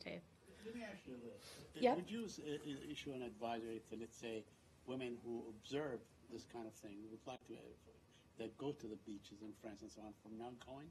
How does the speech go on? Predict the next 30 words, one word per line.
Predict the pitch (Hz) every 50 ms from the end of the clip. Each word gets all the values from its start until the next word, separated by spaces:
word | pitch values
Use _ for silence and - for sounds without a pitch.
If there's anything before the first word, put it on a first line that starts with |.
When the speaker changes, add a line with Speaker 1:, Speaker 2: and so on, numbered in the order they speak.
| -
Speaker 2:
Would | 117 113
you | 113 123 - -
tell | 135 123
them | 120 117 110 113
not | 120 -
to | - - - -
Speaker 1:
You | 285 262
Speaker 2:
go? | 269
Speaker 1:
know, | 262 -
I | - 247 269
think | - 330 311 302
this | - 330 311 -
is | 311 285 - -
what | 262 233 220
we | 202 226 220
were | 214 208
talking | 208 - 208 202 202 - 208
Speaker 2:
I | 202
Speaker 1:
about, | 190 180
Speaker 2:
understand, | 170 160 - 240 220 190
Speaker 1:
too. | 165
Speaker 2:
but | 170 -
Speaker 1:
So | - 202
Speaker 2:
the | 190
Speaker 1:
it's, | 175 175 185 -
Speaker 2:
embassy | 196 196 175 185 - - 175 170 170
Speaker 1:
it's, | 156 196
Speaker 2:
is | 208
Speaker 1:
we | 220 262 262 262
advise | 254 233 220 220 180 180 208 247 277 294